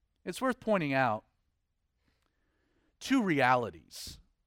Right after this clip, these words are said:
of this section of Jesus' Sermon on the Mount. First, what a lofty set of commands, right?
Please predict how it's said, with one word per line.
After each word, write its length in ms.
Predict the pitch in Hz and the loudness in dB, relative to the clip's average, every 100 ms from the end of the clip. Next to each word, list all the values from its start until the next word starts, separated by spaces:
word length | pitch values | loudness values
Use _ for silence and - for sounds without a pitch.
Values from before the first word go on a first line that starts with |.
| - | -8
of 160 | 131 | -6
this 140 | 156 156 | -6 -8
section 500 | - 160 - 151 131 | -2 -2 -2 -10 -10
of 80 | |
Jesus' 480 | 117 135 120 113 113 | -10 -10 -10 -12 -14
Sermon 340 | - 127 113 101 | -12 -10 -10 -10
on 120 | 92 | -12
the 60 | |
Mount. 300 | 92 87 - | -14 -16 -18
First, 520 | - 202 131 - - - _ _ _ _ _ _ _ _ _ _ | -2 0 0 -6 -16 -20 _ _ _ _ _ _ _ _ _ _
what 380 | 147 160 208 240 | -6 6 6 6
a 180 | 180 165 | 2 -2
lofty 960 | 131 123 131 135 139 - - - 92 87 _ _ _ _ _ _ _ _ | -2 -6 2 2 2 -10 -20 -20 -20 -20 _ _ _ _ _ _ _ _
set 300 | - - 135 | -14 -6 -4
of 120 | 120 | -6
commands, 560 | - 113 95 67 67 - | -10 -10 -10 -14 _ -18
right? 280 | 92 101 | -14 -14